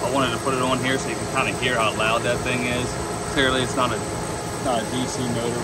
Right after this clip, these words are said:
We're at about, uh, almost four pounds. We're at three pounds, thirteen ounces.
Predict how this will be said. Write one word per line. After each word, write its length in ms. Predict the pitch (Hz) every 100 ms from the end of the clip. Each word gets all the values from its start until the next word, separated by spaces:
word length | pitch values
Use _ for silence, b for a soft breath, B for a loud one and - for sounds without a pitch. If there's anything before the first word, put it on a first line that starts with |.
| 120
We're 160 | 120
at 160 | 120 117
about, 480 | 117 113 110 110 113 - - - - - - - - - - - - - - - - - -
uh, 180 | 135 135
almost 340 | 151 170 160 -
four 200 | 160 151
pounds. 440 | 147 151 156 151 - - -
We're 80 | 135
at 160 | 131 127 -
three 120 | 151 139
pounds, 420 | 139 143 143 135 -
thirteen 380 | 147 143 143 143
ounces. 480 | 151 156 170 175